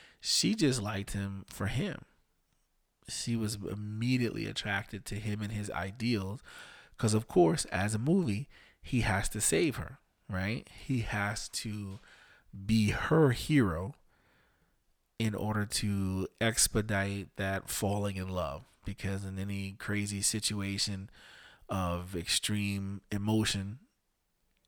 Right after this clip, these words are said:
you're gonna fall in love, especially in a movie. That how, that's how they create that. So, of course, they did.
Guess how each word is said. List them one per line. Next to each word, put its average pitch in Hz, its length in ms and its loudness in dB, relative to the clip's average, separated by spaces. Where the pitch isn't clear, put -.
you're 104 280 -2
gonna 98 120 -6
fall 92 280 -2
in 92 80 -6
love, 67 200 -6
especially 101 480 -2
in 90 80 -6
a 92 60 -6
movie. 107 460 -2
That 95 220 -4
how, 98 320 -4
that's - 220 -2
how 123 140 4
they 113 160 0
create 104 540 -4
that. - 260 -12
So, - 180 2
of 123 80 -2
course, 135 260 2
they 107 160 2
did. 127 300 -2